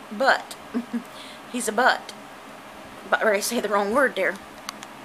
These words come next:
He is a butthole. He likes to cause trouble,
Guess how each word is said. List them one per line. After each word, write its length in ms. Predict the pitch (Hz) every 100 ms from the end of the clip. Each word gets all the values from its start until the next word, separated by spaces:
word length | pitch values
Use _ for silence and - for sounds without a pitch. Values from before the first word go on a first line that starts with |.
| - - - - - - - - -
He 260 | 254 285 -
is 240 | 269 269
a 60 | 285
butthole. 540 | 240 - 208 202 190 190 - - - - - -
He 80 | 214
likes 220 | 214 -
to 100 | 220
cause 320 | - 208 208
trouble, 680 | - - 247 226 247 240